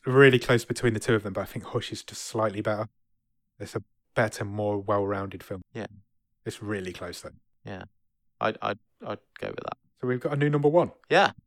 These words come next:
Speaker 1: Excellent. So Hush goes in at number one, pushes We, What Keeps You Alive to number two. But they're both really good films. If you've not seen either of them, go and watch them.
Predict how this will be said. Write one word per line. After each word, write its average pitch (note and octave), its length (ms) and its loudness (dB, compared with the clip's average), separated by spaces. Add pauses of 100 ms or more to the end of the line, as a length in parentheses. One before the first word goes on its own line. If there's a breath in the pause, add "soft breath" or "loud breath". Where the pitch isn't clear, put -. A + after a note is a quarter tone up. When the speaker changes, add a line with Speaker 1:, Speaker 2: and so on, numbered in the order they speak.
(440)
Speaker 1:
Excellent. C#3+ 500 -2
So C3 180 0
Hush D#3+ 240 4
goes C#3+ 200 6
in C#3 100 8
at C3 60 2
number C#3 180 4
one, D3 200 6
pushes - 360 -4 (300)
We, C3+ 180 -4
What B2 140 -4
Keeps C3 220 -8
You C#3 80 0
Alive B2 220 4
to C3+ 100 -6
number A#2+ 180 -4
two. G#2+ 300 -2 (640)
But - 260 -2
they're B2 120 6
both A2 260 2
really G2 360 -4
good F#2 160 -10
films. F2+ 260 -14 (640)
If - 140 -8
you've A2 80 -2
not A2+ 120 -2
seen G#2+ 180 -4
either G2 120 -2
of F2+ 140 -12
them, F2+ 120 -14
go F#2 140 -10
and F2+ 80 -12
watch E2+ 200 -16
them. - 160 -20